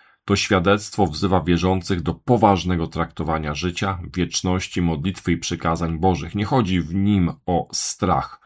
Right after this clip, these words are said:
lecz o wezwanie do nawrócenia, do metanoi, zmiana sposobu myślenia, czyli zejście na poziom serca, czyli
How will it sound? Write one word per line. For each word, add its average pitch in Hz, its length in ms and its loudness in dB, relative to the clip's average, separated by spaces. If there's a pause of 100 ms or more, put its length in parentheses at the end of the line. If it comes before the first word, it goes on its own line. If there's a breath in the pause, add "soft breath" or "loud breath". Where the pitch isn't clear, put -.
(500 loud breath)
lecz - 300 -4
o 113 140 6
wezwanie 87 640 2
do 82 160 -4
nawrócenia, 101 920 2
do 82 200 2
metanoi, 87 800 2 (260)
zmiana 90 300 -2
sposobu 90 420 0
myślenia, 85 480 0
czyli 87 200 0
zejście 85 360 -2
na 82 80 0
poziom 82 320 -2
serca, 82 440 -4
czyli 71 380 -4